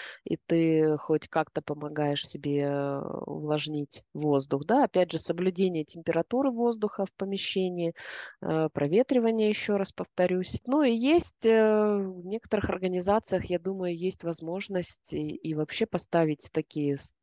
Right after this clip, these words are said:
ставятся автоматические увлажнители, которых ты там задаешь определенную влажность, которая должна быть, э, в воздухе, а это, ну, нормальная влажность, это около семидесяти процентов,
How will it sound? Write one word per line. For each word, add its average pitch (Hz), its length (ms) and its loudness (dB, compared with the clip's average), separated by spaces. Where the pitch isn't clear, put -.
ставятся 143 460 0
автоматические 147 840 -4
увлажнители, 170 680 0
которых 143 440 -4
ты 151 120 -8
там 127 180 -4
задаешь 143 500 2
определенную 139 640 -2
влажность, 226 480 0
которая 180 380 0
должна 165 500 -2
быть, 151 400 -8
э, 147 40 -2
в 143 120 -10
воздухе, 143 640 -4
а 151 160 2
это, 147 500 2
ну, 214 140 -2
нормальная 165 500 2
влажность, 156 500 0
это - 220 -6
около 139 260 -2
семидесяти 147 600 -8
процентов, 202 640 -2